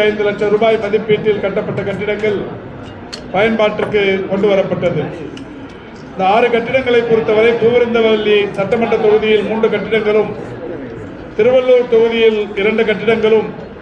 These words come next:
கும்மிடிப்பூண்டி தொகுதிக்கு ஒரு கட்டிடம் என்று ஆரம்ப சுகாதார நிலையங்கள், துணை சுகாதார நிலையங்களுக்கு தேவையான கூடுதல் கட்டிடங்கள் ஒரு கோடியே தொண்ணூத்தி ஐந்து லட்சம் ரூபாய் மதிப்பீட்டில் கட்டப்பட்டவைகள்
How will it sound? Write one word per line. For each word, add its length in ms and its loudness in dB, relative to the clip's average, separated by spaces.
கும்மிடிப்பூண்டி 500 0
தொகுதிக்கு 360 4
ஒரு 180 2
கட்டிடம் 400 0
என்று 220 2
ஆரம்ப 220 2
சுகாதார 440 4
நிலையங்கள், 480 0
துணை 160 0
சுகாதார 460 4
நிலையங்களுக்கு 500 0
தேவையான 400 0
கூடுதல் 400 2
கட்டிடங்கள் 540 2
ஒரு 160 4
கோடியே 300 4
தொண்ணூத்தி 420 2
ஐந்து 220 0
லட்சம் 260 0
ரூபாய் 280 2
மதிப்பீட்டில் 580 0
கட்டப்பட்டவைகள் 680 -2